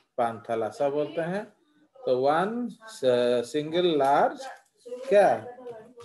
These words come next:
सुपर कॉन्टिनेंट। ओके, तो इसको हम सुपर कॉन्टिनेंट बोलते हैं।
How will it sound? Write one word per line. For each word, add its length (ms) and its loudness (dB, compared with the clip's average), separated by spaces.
सुपर 1040 4
कॉन्टिनेंट। 1000 -2
ओके, 300 2
तो 260 -8
इसको 320 0
हम 180 -4
सुपर 360 -2
कॉन्टिनेंट 500 -4
बोलते 320 0
हैं। 360 -6